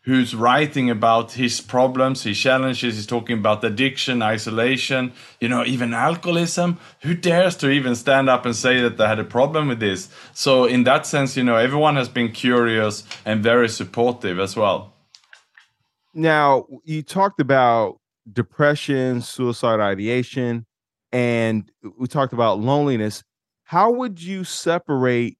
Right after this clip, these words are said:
Speaker 2: loneliness from depression? Because I think a lot of people just automatically assume depression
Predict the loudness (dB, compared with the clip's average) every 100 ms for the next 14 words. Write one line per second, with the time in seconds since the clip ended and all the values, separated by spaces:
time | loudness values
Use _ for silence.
0 | -10 -4 -2 -2 -2 -2 -4 -6 -6 -4
1 | -4 -6 -10 -4 -2 -2 -6 -10 -8 -4
2 | -2 -2 -4 -4 0 0 0 -4 -6 -6
3 | -2 -2 -2 -4 _ _ _ _ _ -4
4 | -4 -4 -2 2 4 2 2 0 -2 -4
5 | -4 -4 -4 -8 -6 -4 -4 -4 -6 -10
6 | -12 -8 -8 -4 -2 -2 -4 -6 -6 -10